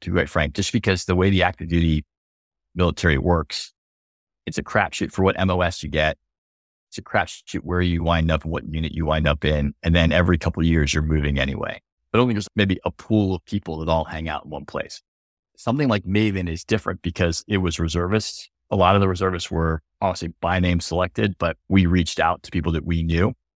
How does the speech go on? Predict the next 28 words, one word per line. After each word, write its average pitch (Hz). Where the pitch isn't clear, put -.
within -
our 78
community 87
who 87
we 80
worked 85
with -
previously, -
or 87
that 82
we'd 80
been 80
told, 85
"Hey, 82
I 82
know 80
a 76
guy 76
who's 71
worked 73
with -
this 73
person. 73
This -
is -
the 80
right 73
person." -